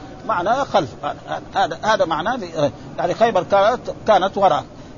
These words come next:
آه، حتى إذا ز-، نزل ثم ضرب عليها القبة، معناه إنها إيه؟ يعني حرة، آه، يعني إنها زوجة،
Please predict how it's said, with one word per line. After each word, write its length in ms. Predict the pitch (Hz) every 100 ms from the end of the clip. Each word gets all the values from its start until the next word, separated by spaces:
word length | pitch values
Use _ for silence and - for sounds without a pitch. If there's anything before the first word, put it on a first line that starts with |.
| 139
آه، 180 | 196
حتى 260 | 214 226 202
إذا 180 | 180 170
ز-، 240 | 180 208
نزل 360 | 180 220 247 233
ثم 240 | 208 180
ضرب 280 | 170 214 202
عليها 320 | 180 196 214
القبة، 460 | 220 - 175 131 - - - - - - 147
معناه 360 | 151 190 190
إنها 340 | 180 170 180 185
إيه؟ 120 | 208 - - -
يعني 240 | 160 160 196
حرة، 340 | - 170 143 127
آه، 300 | 135 185 254 - -
يعني 240 | 147 156 180
إنها 240 | 185 180
زوجة، 360 | 180 214 151